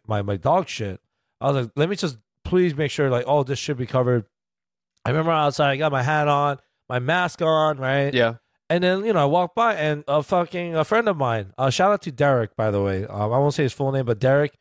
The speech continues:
Speaker 2: Works at the hospital
Speaker 1: worked
Speaker 2: that
Speaker 1: at
Speaker 2: you
Speaker 1: the
Speaker 2: were at.
Speaker 1: hospital. He's like, "Ben?" I was like, and I looked up and I was like, "Oh my God, it was Derek." He works at the hospital. He was able to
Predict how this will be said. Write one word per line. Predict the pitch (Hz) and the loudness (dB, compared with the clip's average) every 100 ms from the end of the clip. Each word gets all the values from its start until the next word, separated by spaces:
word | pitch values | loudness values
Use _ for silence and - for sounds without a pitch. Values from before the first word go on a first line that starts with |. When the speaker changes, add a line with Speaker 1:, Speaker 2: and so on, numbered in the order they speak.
| - | -6
Speaker 2:
Works | 127 - | -6 -2
at | 135 | -2
the | |
hospital | 117 113 - 156 | -2 -2 0 2
Speaker 1:
worked | |
Speaker 2:
that | 160 | 4
Speaker 1:
at | |
Speaker 2:
you | 165 | 4
Speaker 1:
the | 160 | 6
Speaker 2:
were | |
at. | - | 6
Speaker 1:
hospital. | 196 175 151 135 | 4 2 2 2
He's | 135 123 | 0 -2
like, | 95 | -4
"Ben?" | 110 107 180 226 | -2 0 0 0
I | 139 | 0
was | 113 | 0
like, | 110 107 _ - | -2 -4 _ -4
and | 120 110 | -2 0
I | 110 | 0
looked | 117 156 - | 0 0 0
up | 202 180 | -2 -2
and | 127 | -4
I | |
was | 120 | -4
like, | 104 87 | -6 -6
"Oh | 170 | -4
my | 110 | 0
God, | 147 170 113 | 2 0 0
it | 117 | -4
was | 101 | -4
Derek." | 185 202 127 113 _ _ _ _ _ | -2 0 0 -4 _ _ _ _ _
He | 127 143 | -6 -2
works | 131 147 156 | 0 0 -2
at | 151 | -2
the | 139 | 0
hospital. | 180 214 - 156 147 | 2 0 -2 0 0
He | 131 143 | 2 0
was | 135 | 2
able | 156 147 | 2 2
to | 139 | 2